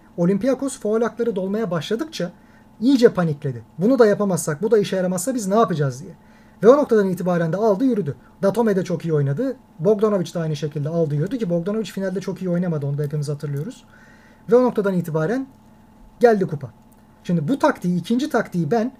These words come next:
açıkçası Sopron basket karşısında Fenerbahçe'nin niye uygulamadığı konusunda son derece kafamda büyük bir soru işareti var. Ve tamamen bunu coaching'e bağlıyorum.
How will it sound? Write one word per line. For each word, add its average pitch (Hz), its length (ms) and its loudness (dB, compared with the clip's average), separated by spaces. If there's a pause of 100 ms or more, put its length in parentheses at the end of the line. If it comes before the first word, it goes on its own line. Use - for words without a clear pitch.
(180)
açıkçası 185 440 -6
Sopron 240 380 0
basket 185 320 -4
karşısında 170 420 -4
Fenerbahçe'nin 202 600 -2
niye 202 140 4
uygulamadığı 180 480 2
konusunda 165 380 -6
son 208 240 0
derece 180 400 0
kafamda 180 360 -2
büyük 190 160 -4
bir 220 60 -8
soru 233 180 -2
işareti 156 440 -4
var. 165 160 -18 (280)
Ve 170 100 0
tamamen 214 420 0
bunu 247 180 -2
coaching'e 202 400 -2
bağlıyorum. 127 340 -4